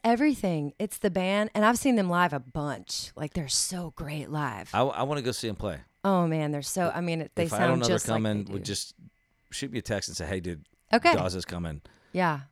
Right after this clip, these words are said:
Speaker 2: I'll even buy your ticket and take you.
Speaker 1: Okay. <laughs> Deal. Yeah, I've seen 'em a bunch of times. Saw 'em at Old Settlers, saw 'em at, uh, A C L. Um, I've seen 'em, pff,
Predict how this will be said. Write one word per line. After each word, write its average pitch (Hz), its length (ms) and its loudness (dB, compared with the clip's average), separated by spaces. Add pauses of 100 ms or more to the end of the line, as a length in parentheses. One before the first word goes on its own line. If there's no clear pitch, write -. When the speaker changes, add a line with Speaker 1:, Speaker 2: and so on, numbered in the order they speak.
(340)
Speaker 2:
I'll 76 140 -4
even 98 140 -4
buy 87 120 -2
your 87 80 -2
ticket - 220 -8
and 80 100 -10
take 78 220 -8
you. 69 180 -12
Speaker 1:
Okay. 185 320 4 (300)
<laughs> 311 340 2
Deal. 151 320 -2 (600)
Yeah, 190 260 8
I've 196 160 4
seen 220 220 4
'em 180 240 4 (120)
a 165 60 -2
bunch 170 240 0
of 156 80 -10
times. 151 480 -2
Saw - 160 -4
'em 156 80 0
at 156 80 -2
Old 151 140 -4
Settlers, 170 640 0
saw 156 180 -6
'em 147 180 -8
at, 147 80 -10
uh, 143 140 -8
A 151 80 -8
C 147 240 -6
L. 151 480 -2 (100)
Um, 139 440 -8 (1040)
I've 175 120 -2
seen 185 260 0
'em, 147 240 -2
pff, - 140 -10